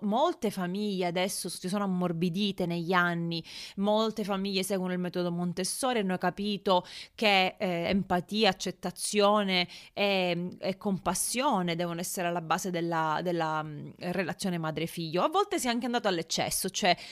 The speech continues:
eh, ci sono delle famiglie che sono proprio figliocentriche, eh, in cui il figlio decide e, e gestisce,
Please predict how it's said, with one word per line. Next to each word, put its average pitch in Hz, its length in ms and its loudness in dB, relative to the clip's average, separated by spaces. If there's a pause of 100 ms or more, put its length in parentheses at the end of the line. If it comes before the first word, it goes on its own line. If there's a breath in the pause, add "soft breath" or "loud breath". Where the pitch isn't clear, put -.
(140 loud breath)
eh, 208 80 -4
ci - 80 -2
sono 254 160 0
delle 196 240 4
famiglie 240 360 2
che - 100 -2
sono 202 320 0
proprio 185 500 4
figliocentriche, 185 1200 2 (320 loud breath)
eh, 185 400 0
in 208 140 0
cui 214 460 0
il 302 80 4
figlio 180 1000 4
decide 196 960 2
e, 180 300 -2
e 175 400 -4
gestisce, 208 840 2